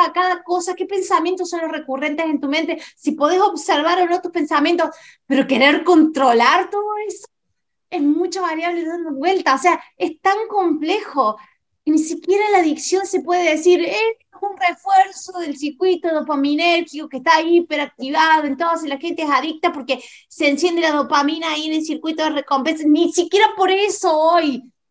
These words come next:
se puede decir de que algo es adictivo o algo es compulsivo, ni siquiera por eso, porque es minimizar, esto es algo que está pasando en este momento, en este segundo del estudio que ocurrió con esta persona que ocurrieron.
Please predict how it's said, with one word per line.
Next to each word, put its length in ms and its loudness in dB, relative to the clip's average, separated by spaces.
se 220 -4
puede 340 0
decir 260 -6
de 140 -8
que 380 -2
algo 260 0
es 80 -2
adictivo 720 0
o 400 4
algo 460 -2
es 100 -6
compulsivo, 880 -4
ni 100 2
siquiera 340 -2
por 120 0
eso, 380 -4
porque 300 0
es 260 -8
minimizar, 560 2
esto 220 -4
es 200 0
algo 140 0
que 60 -8
está 140 -2
pasando 340 0
en 140 4
este 380 0
momento, 460 -2
en 60 -2
este 200 -4
segundo 400 -2
del 160 -2
estudio 400 2
que 60 -8
ocurrió 440 -2
con 120 -2
esta 200 0
persona 260 -2
que 100 -6
ocurrieron. 580 0